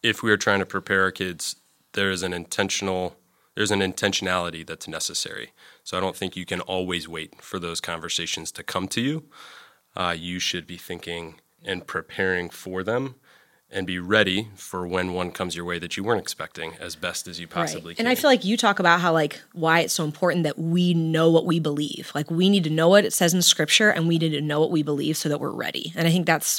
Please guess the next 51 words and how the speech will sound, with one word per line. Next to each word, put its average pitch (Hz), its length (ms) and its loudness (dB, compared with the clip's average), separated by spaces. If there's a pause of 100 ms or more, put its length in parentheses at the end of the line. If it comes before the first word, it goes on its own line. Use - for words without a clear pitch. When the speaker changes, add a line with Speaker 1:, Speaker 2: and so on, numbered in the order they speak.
Speaker 2:
what 170 200 0
adds 170 280 4
to 165 100 -2
the 147 100 -2
fear 170 420 2
of 151 100 -2
what 147 100 -2
you - 80 -4
were 151 60 -2
saying 147 260 -4
earlier. 123 380 -2 (300)
We 180 200 6
don't 170 220 6
always 165 260 4
know 160 160 4
where 170 180 4
we 151 160 0
at, 156 220 0
we're 165 220 0
at, 165 180 8
and 156 100 0
so - 100 -4
we're 151 140 0
so 151 200 0
afraid 151 320 -2
to 151 80 -4
talk 147 240 -4
to - 120 -4
people 156 280 -6
about 156 260 4
it. 147 220 -6 (340)
And 156 100 0
so 151 140 0
that's 151 180 -2
why 165 100 0
it's - 120 -4
so 156 160 -2
important. 147 320 -4
Like, 139 160 -8
we 156 120 -2
need 156 100 0
to 143 80 -4
be 151 120 0
in 165 80 2
the 151 80 0
Word. 143 220 0
We 151 80 -2
need 143 140 -2
to 143 60 -4
know 147 140 -2
what 147 180 -4